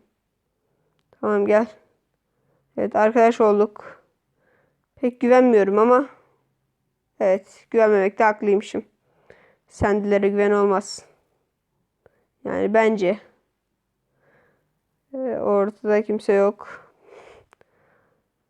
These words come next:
Sen de ortaya gitti. Şu anda ortalık temiz herhalde. Şurada bir bee var ve bizi gördü. Yedi oyuncu kaldı. En azından iki, bir oyuncu falan daha gitsin de sıfır olsun, yani eksi yemeyelim.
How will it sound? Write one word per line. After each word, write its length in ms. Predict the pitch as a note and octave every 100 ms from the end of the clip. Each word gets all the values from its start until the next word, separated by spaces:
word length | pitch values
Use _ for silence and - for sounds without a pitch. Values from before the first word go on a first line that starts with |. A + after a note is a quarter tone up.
| _ _
Sen 360 | - A3 A3
de 60 | G#3+
ortaya 420 | G#3+ G#3+ G#3+ G#3+
gitti. 400 | G#3+ - G#3+ B3 -
Şu 200 | - B3
anda 360 | A3+ A3+ A3+ G#3
ortalık 440 | A3 A3+ G#3+ A#3
temiz 280 | - A3+ A3+
herhalde. 540 | G#3 F#3+ F#3+ G#3 B3+ _ _ _ _ _
Şurada 180 | _ B3+
bir 180 | A3+ A3
bee 200 | A#3+ A3
var 200 | G#3 G#3+
ve 140 | A3
bizi 200 | G#3+ A3+
gördü. 400 | A3 G#3 G3+ G#3+ - _ _ _ _ _ _ _ _ _ _ _ _ _
Yedi 320 | B3 G#3 G#3 G#3+
oyuncu 340 | G#3+ G#3+ A#3
kaldı. 640 | G3+ F3+ F#3 G#3 G#3+ B3 -
En 160 | A3
azından 340 | A3+ G#3+ A3+ G#3+
iki, 720 | F#3+ G#3 A#3+ A#3 G#3+ - B3+ _ -
bir 200 | G#3 A3
oyuncu 380 | A3 A3+ A3 G#3+
falan 380 | G#3+ G#3+ G#3+ A3
daha 220 | A3 G#3+
gitsin 440 | G#3 G#3+ - A#3+
de 160 | G#3 G#3+ _ _ _ - _ _
sıfır 440 | - A#3 A3 G#3
olsun, 360 | F#3 F#3+ - G#3
yani 280 | G3 G3
eksi 260 | G3+ - A3+
yemeyelim. 540 | G3+ G3+ F#3+ G3 A#3+